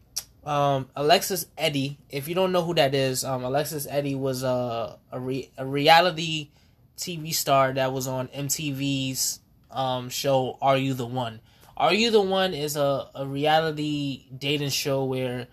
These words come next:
um, a whole bunch of single people go on a, um, go into a house, and they're basically trying to find the one for them, you know, and if everyone finds the one, they get, uh, um, money too, and love. But bas-, basically,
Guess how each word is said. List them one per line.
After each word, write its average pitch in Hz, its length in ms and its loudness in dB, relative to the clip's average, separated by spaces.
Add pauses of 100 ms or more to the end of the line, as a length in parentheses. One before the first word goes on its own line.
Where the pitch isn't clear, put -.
(640)
um, 131 320 0
a 127 60 -2
whole 170 180 2
bunch 165 300 4
of 135 80 0
single 170 320 0
people 160 320 -10
go 147 640 2
on 135 220 -4
a, 131 80 -2
um, 131 560 -4
go 156 220 2
into 160 200 -4
a 156 80 6
house, 139 640 2 (360)
and 135 140 -10
they're 143 120 -2
basically 156 520 -2
trying 147 220 0
to 139 60 -2
find 139 440 0
the 131 60 -2
one 139 340 0
for 135 200 -4
them, 123 320 -4 (100)
you 127 140 -10
know, 135 260 -2
and 127 300 -8
if 135 200 -8
everyone 156 380 0
finds 147 400 2
the 131 80 -2
one, 156 380 4
they 143 100 -2
get, 139 340 -4 (300)
uh, 113 300 -6
um, 131 140 -4
money 165 420 4
too, 170 400 -8 (560)
and 147 260 0
love. 120 400 -4 (400)
But 160 220 4
bas-, 175 320 2
basically, 151 760 0